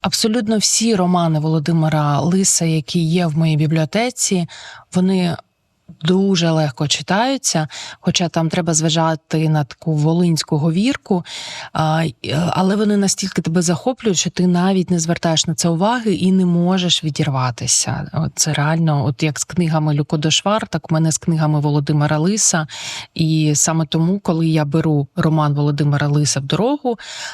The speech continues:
а, я знаю, що дорога пройде ідеально, тому що я не буду помічати, що відбуватиметься, е, десь там,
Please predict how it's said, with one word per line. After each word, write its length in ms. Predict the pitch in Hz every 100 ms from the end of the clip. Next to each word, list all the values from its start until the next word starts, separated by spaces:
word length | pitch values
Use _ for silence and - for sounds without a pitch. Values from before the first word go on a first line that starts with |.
| -
а, 340 | 143 143 147 147 - 170 156 117
я 180 | 160 156
знаю, 420 | 151 185 208 208
що 580 | - - 156 147 151 151 160 151 151
дорога 420 | 170 190 196 185
пройде 560 | - 160 151 165 170 -
ідеально, 640 | 190 160 156 143 180 202 190
тому 300 | 160 151 175
що 200 | - 156
я 220 | 156 165
не 140 | 165
буду 280 | 151 180 170
помічати, 580 | - 156 156 - 185 180
що 320 | - - 170
відбуватиметься, 1040 | 165 147 147 143 147 147 147 139 - 147 139 - - - - - - - -
е, 440 | 147 139 135 131 135 139
десь 360 | 131 143 -
там, 340 | - 151 190